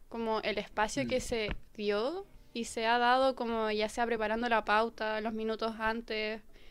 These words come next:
Speaker 1: y en el mismo capítulo, y siendo lo que decía el Chelo, como ir conociendo como más cosas, como de lo más mínimo en esta, este capítulo de conflictos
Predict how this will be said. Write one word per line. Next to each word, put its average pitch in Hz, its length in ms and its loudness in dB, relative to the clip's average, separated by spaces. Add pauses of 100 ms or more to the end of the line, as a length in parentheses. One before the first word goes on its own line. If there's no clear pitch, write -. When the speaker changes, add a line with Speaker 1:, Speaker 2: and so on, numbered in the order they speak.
(160)
Speaker 1:
y 233 60 -2
en 226 60 2
el 214 80 2
mismo 240 260 2
capítulo, 262 840 2 (540)
y 240 280 -4
siendo 254 280 0
lo 277 100 4
que 254 80 4
decía 247 240 4
el 269 160 -2
Chelo, 247 280 2
como 214 460 0
ir 226 140 -4
conociendo 247 560 2
como 226 240 2
más 220 320 0
cosas, 262 560 0
como 226 240 -6
de 226 120 0
lo 220 100 2
más 220 240 0
mínimo 254 520 0
en 220 420 -2 (360)
esta, 226 720 2 (120)
este 240 180 -4
capítulo 233 400 0
de 226 220 2
conflictos 226 640 -6